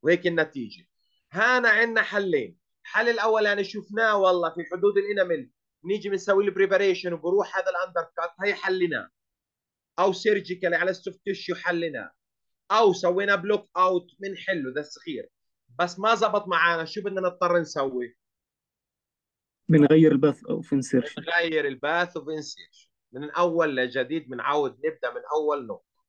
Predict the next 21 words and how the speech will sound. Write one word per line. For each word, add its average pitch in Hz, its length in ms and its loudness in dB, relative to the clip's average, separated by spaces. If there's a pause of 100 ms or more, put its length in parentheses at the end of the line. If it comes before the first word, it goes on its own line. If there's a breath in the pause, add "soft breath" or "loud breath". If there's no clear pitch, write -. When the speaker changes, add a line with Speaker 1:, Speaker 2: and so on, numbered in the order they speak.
Speaker 1:
فهمنا؟ 151 460 -4 (2250)
من 127 120 -4
غيره 180 360 2
بنشوف 196 360 -4
تأثيراته 127 800 -2 (240)
على 135 180 2
ال، 139 100 -2
على 135 380 -2
ال، 120 480 -2 (280)
على 123 160 -2
الجايد 175 400 0
بلينز 185 640 -6
وعلى 147 440 0
الريتنتيف 160 680 -6
ارياز. - 500 -18 (680)
واضح؟ 165 520 -2 (4000)
فهن 214 360 0
هذه 190 640 0
سواء 165 480 0
على 160 200 0
التوث 226 500 -4